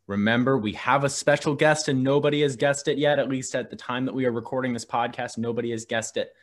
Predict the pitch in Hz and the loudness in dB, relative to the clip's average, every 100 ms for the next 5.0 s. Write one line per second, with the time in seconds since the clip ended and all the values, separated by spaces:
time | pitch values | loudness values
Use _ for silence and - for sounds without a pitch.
0 | _ _ - 107 92 104 117 - 123 120 | _ _ -6 -6 -4 -2 -2 0 2 4
1 | 117 110 113 107 - 95 95 110 120 110 | 4 0 -4 -4 -6 -10 -4 -2 0 2
2 | 107 110 - _ _ 117 107 101 113 113 | 2 0 -8 _ _ -6 -6 -2 -2 0
3 | 113 117 110 123 113 - _ _ _ - | 0 -2 -2 -6 -6 -12 _ _ _ -18
4 | - 123 123 120 117 113 113 135 143 | -4 -2 0 0 -2 -4 2 4 4